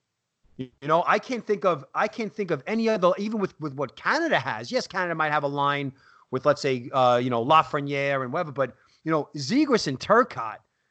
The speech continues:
I mean, Trevor Zegras should have not went ninth overall. He should have went higher than that. Uh, Zegras was, is just a phenomenal playmaker. And look at the kind of year he's having, uh, with B U. So, uh, when you have these superior playmakers in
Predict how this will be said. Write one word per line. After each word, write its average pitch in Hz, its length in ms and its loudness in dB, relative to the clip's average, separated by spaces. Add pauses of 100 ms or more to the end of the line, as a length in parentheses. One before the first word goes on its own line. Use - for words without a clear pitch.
I 143 80 -6
mean, 160 80 0
Trevor 262 260 4
Zegras 151 380 -4
should 151 140 -4
have 135 100 -4
not 160 240 2
went 131 140 -8
ninth 131 260 -4
overall. 123 320 -2
He 131 80 -6
should 180 160 -2
have 160 80 -2
went 131 140 -2
higher 131 240 2
than 107 160 -8
that. 104 280 -10 (460)
Uh, 117 220 -6
Zegras 175 680 2
was, 147 360 4 (100)
is 131 340 -4
just 147 200 -4
a 131 40 -2
phenomenal 143 920 4
playmaker. 147 440 -2
And 131 120 -2
look 202 80 0
at 202 80 0
the 185 40 -6
kind 170 200 -4
of 170 40 -4
year 165 100 -2
he's 214 200 -6
having, 127 460 2 (440)
uh, 131 240 6
with 143 220 -2
B 170 160 -2
U. 160 400 0 (200)
So, - 260 4 (640)
uh, 139 420 6 (140)
when 156 180 -2
you 156 60 0
have 180 280 4
these 165 140 -6
superior 185 560 2
playmakers 139 720 -2
in 123 300 -4